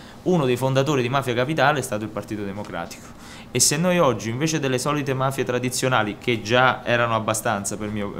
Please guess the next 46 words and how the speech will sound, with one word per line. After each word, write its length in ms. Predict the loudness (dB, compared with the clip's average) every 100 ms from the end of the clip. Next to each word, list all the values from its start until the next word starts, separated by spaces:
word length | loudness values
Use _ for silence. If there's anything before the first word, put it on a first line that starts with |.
| -6
eh, 40 |
a 80 | -4
mio 160 | -4
parere, 420 | -2 -2 -2 -4 -8 -12 -14 -10
ne 120 | 0
abbiamo 460 | 0 4 4 4 2
un'altra 640 | 2 2 2 -2 -4 -2 0
che 100 | 0
è 20 |
nata 240 | -4 -2
a 40 | -2
Roma 260 | 0 -2
e 20 | -2
si 140 | -4
chiama 180 | -4 -2
Mafia 240 | -2 0
Capitale, 380 | 0 0 0 0
dobbiamo 340 | 0 -2 -2
ri-, 240 | -2 -4 -6
ri-, 320 | -4 -2 -2 -4
eh, 160 | -2
dobbiamo 320 | -2 -2 -2
ringraziare 480 | 0 0 0 0 -2
il 60 | -2
Partito 340 | -6 -8 -8
Democratico. 560 | -8 -10 -10 -10 -10 -4
Se 180 | 2 2
perdono 460 | 2 0 0 -4
il 80 | -2
Campidoglio, 1040 | -4 -4 -2 -2 -4 -4 -4 -4 -10 -18 -18 -4
uno, 280 | 2 4 4
sono 240 | 2 0
a 60 | 2
rischio 420 | 2 0 0 -2
perché 220 | -2 -4
portiamo 400 | -6 -4 -2 -2
le 80 | 0
carte 240 | -2 -2 -6
in 80 |
procura 380 | -4 -4 -2 0
il 60 | -2
giorno 280 | -4 -4 0
dopo 320 | 2 2 -2
di 100 | -4
tanti 360 | -4 -4 -2
atti 460 | 0 0 -4 -6 -6